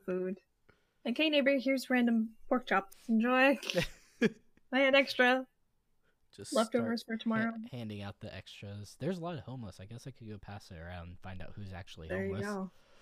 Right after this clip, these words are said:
Speaker 2: Um, not saying that there's fake homeless, but there are cases around here that, you know, those
Speaker 1: Yeah.
Speaker 2: certain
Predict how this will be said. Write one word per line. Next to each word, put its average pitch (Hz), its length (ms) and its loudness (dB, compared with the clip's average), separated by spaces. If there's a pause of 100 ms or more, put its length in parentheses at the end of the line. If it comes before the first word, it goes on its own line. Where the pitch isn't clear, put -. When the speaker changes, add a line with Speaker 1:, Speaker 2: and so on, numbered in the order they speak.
(480)
Speaker 2:
Um, 85 440 -12 (440)
not 139 180 -2
saying 127 220 -2
that 107 120 -6
there's 90 200 -10
fake 107 260 -8
homeless, 107 340 -4
but - 200 -12
there 95 100 -6
are 90 120 -6
cases 85 440 -10
around 76 280 -12
here 78 160 -12
that, 73 200 -18 (340)
you 104 100 -16
know, - 120 -18 (420)
those 92 420 -18
Speaker 1:
Yeah. 175 200 -12
Speaker 2:
certain 95 480 -14